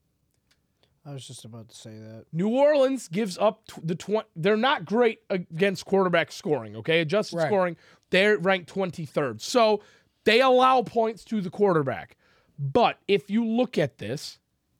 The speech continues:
Speaker 2: when he, they go up against,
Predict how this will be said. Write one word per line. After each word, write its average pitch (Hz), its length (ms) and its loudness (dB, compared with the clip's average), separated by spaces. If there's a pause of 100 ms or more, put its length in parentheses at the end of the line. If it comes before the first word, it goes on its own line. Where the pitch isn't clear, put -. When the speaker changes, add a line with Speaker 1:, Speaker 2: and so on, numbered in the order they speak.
(1300)
Speaker 2:
when 208 400 0
he, 175 260 -16
they 214 200 2
go 220 260 2
up 208 160 -2
against, 190 580 -2